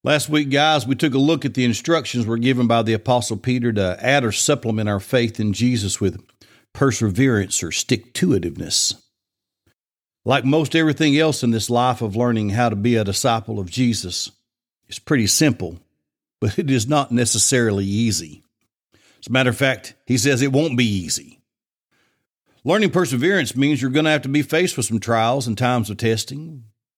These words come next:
Living a life that seeks to pursue Jesus means that suffering is gonna be a part of that journey.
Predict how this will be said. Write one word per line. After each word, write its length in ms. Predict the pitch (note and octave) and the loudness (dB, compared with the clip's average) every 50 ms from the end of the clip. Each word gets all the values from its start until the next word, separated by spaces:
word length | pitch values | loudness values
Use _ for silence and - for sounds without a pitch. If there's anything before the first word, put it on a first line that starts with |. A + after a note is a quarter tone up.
| - | -2
Living 220 | G#2+ B2 C3+ D#3 D#3+ | 0 0 2 2 2
a 60 | D3 | 4
life 260 | C#3 C#3+ D3 D3 C#3+ | 4 4 2 0 -2
that 100 | - G#2+ | -4 -4
seeks 280 | - - D3 D3 B2 - | 0 0 0 0 0 -2
to 100 | - G#2 | -8 -10
pursue 380 | - A2 G2+ - D3+ D3 C#3+ | -8 -8 -4 0 0 2 2
Jesus 500 | A2+ G2 B2+ D#3+ F3 D3+ C3+ B2 G#2+ - | 2 2 0 2 2 2 0 0 0 0
means 280 | - A#2+ A#2+ B2 A#2 G#2 | 2 2 2 2 0 -2
that 120 | A#2 G2+ | -4 -4
suffering 640 | - - - G3+ G2 - - G2+ E2+ D#2 D#2+ - G2 - _ _ _ _ _ _ _ _ _ _ _ _ - | -2 0 0 0 0 -2 -6 -12 -12 -12 -14 -18 -18 -20 _ _ _ _ _ _ _ _ _ _ _ _ -16
is 100 | G2+ F2 | -14 -6
gonna 240 | F2+ F#2+ A2 B2+ C3+ | -2 0 0 0 0
be 140 | D3 E3 E3+ | 0 -2 -2
a 40 | |
part 320 | D3 - - E3+ F3 F3+ E3 | -2 -2 -2 -2 0 -2 -2
of 60 | D#3 | -2
that 220 | D3 D#3 D#3+ C#3 | -2 -4 -4 -4
journey. 480 | G#2+ C3 D3+ F3+ - - - - - _ | -2 -2 -2 -2 -4 -6 -10 -12 -16 _